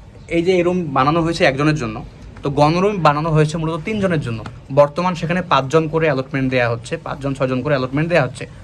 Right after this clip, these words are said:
বরাদ্দ, সেখানে আর কোনো গণরুম নাই বর্তমান ঢাকা বিশ্ববিদ্যালয়ে। তো এই যে গণরুমগুলোতে সেই পাঁচজনের, ছয়জনের রুমে এখন যেরকম অ্যালটমেন্ট দেওয়া হচ্ছে, মূলত তিনজনের জন্য বানানো হয়েছিল, সেখানে তিনটা পড়ার টেবিল আছে, তিনটা তাক আছে, এরকম।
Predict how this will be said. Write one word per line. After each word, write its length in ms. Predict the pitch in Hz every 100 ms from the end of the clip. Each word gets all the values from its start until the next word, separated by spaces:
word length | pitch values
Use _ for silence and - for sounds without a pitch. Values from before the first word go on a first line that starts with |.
| - 139
বরাদ্দ, 360 | 175 165 120
সেখানে 320 | 113 139 143 139
আর 100 | 135
কোনো 140 | 139
গণরুম 320 | 143 170 156
নাই 180 | 120 104 - - - 131
বর্তমান 380 | 131 135 117
ঢাকা 180 | 120 123
বিশ্ববিদ্যালয়ে। 640 | 123 117 139 120 117 113 - - - - -
তো 60 |
এই 80 | 196
যে 80 | 202
গণরুমগুলোতে 760 | 151 160 220 226 196 160 165 233 - - -
সেই 140 | 196
পাঁচজনের, 500 | 190 151 147 180 208
ছয়জনের 460 | - 165 156 185 170
রুমে 340 | 123 131 269 - - - - - - - -
এখন 320 | 143 151 180
যেরকম 300 | 165 160 165 165
অ্যালটমেন্ট 400 | - 139 156 165
দেওয়া 180 | 135 127
হচ্ছে, 260 | 123 127 180
মূলত 280 | 151 147 156
তিনজনের 320 | 170 160 156
জন্য 100 | 147
বানানো 240 | 131 131
হয়েছিল, 340 | 123 113 139 220 - - -
সেখানে 220 | 156 156
তিনটা 280 | 156 156 165
পড়ার 260 | 147 151
টেবিল 220 | 165 165
আছে, 180 | 160 220
তিনটা 280 | 214 139 135
তাক 220 | - 139
আছে, 220 | 143 254 339 - -
এরকম। 240 | 120